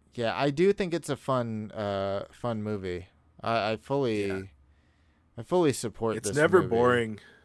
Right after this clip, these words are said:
Speaker 2: Never boring.
Speaker 1: Yeah.
Speaker 2: I thought it was always really interesting.
Speaker 1: Although too much driving.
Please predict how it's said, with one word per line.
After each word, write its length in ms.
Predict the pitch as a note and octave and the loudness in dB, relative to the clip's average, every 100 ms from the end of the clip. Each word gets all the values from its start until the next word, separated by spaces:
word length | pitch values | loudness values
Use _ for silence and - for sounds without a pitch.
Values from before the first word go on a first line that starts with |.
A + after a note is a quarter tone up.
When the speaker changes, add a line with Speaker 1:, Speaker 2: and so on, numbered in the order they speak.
| _ _ _ - | _ _ _ -14
Speaker 2:
Never 460 | G#2+ B2 B2 A#2+ | -4 -2 0 -2
boring. 500 | A2 G#2 F#2+ F2+ E2+ - - | -2 -4 -6 -10 -14 -20 -8
Speaker 1:
Yeah. 300 | G2+ F#2+ D2 - _ _ | -4 -2 -4 -8 _ _
Speaker 2:
I 80 | - | -18
thought 180 | - G2 | -14 -12
it 60 | F#2 | -12
was 300 | F#2 - - | -14 -16 -14
always 360 | G2 G2 F2+ F2+ | -10 -10 -10 -14
really 220 | F2+ F2 | -16 -18
interesting. 460 | E2+ - - - - _ - _ _ - | -18 -20 -18 -20 -20 _ -20 _ _ 0
Speaker 1:
Although 240 | D3 D3+ | 6 6
too 240 | - - D3 | 4 0 0
much 300 | D#3+ - - | 0 -4 0
driving. 640 | B2 A2 G#2+ A2+ A2 B2 | 2 2 0 -4 -6 -10